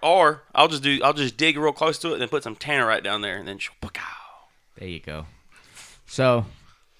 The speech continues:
Speaker 2: I know we're going into week twelve of football, week thirteen for college, week twelve for N F L.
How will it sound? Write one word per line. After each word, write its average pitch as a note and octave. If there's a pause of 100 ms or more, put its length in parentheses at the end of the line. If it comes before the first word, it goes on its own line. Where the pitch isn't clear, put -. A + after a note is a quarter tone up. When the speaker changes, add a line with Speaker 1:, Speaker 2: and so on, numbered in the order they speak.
(260)
Speaker 2:
I A#2
know C#3+
we're C#3+
going C3+
into B2 (140)
week B2+
twelve C3 (300)
of A#2 (180)
football, A#2 (680)
week A2
thirteen A#2+
for A#2
college, A2
week A2
twelve A2+
for A2
N A2
F G#2+
L. G#2